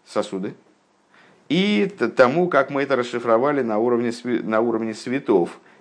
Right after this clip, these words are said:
э, согласно тому, что говорится в Иерушалме, то есть Ацилус, Брия и Цира. Э, Der Biur und Dem, объяснение по этому поводу. Wegen der Mispur von Yud Gimel Midas Arachmim bringt er in Pardes zwei Pirushim.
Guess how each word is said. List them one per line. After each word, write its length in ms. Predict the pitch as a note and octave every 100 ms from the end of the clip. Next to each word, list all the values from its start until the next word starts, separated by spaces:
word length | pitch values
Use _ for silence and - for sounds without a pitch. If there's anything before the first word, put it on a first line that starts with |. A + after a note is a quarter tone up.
| -
э, 480 | E2 F#2 F2 D2 C#2
согласно 500 | - G2+ G#2+ A2+ A#2
тому, 220 | G#2+ A2 A2
что 120 | G#2+
говорится 360 | G#2+ G2+ G#2
в 20 | G#2
Иерушалме, 520 | G2+ G2 D#3 E3 D3+
то 100 | A2+
есть 160 | A2+
Ацилус, 360 | A2 G#2 A#2+ A2+
Брия 260 | A2+ G#2 G#2
и 20 |
Цира. 280 | - - - _ _ _ _ _ _ _ _ _ _ _ _ - - - - - - - - - - - -
Э, 200 | A2+ A2+
Der 200 | A2+ B2+
Biur 260 | C#3+ G3 F#3
und 140 | E3
Dem, 200 | C#3 A2+
объяснение 380 | G#2+ A2+ D#3+ D3+
по 80 | C3+
этому 260 | C3+ C3
поводу. 300 | B2+ G2 F2+
Wegen 320 | F#2+ E3+ E3
der 120 | C#3 B2
Mispur 300 | D3+ - C3
von 160 | B2+
Yud 320 | A#2 D3 A#2
Gimel 360 | A2 B2 A#2+ C3
Midas 340 | A#2 B2+ A#2
Arachmim 640 | A2 G#2+ A2+ B2 A#2+ A#2 G2+
bringt 460 | A2 C#3+ C3 B2
er 280 | A#2 A#2 A#2
in 300 | - A#2+ A2
Pardes 680 | - G2+ F#2+ F#2+ A#2+ C3 C3
zwei 200 | - C3
Pirushim. 580 | C3 B2 A2 - - -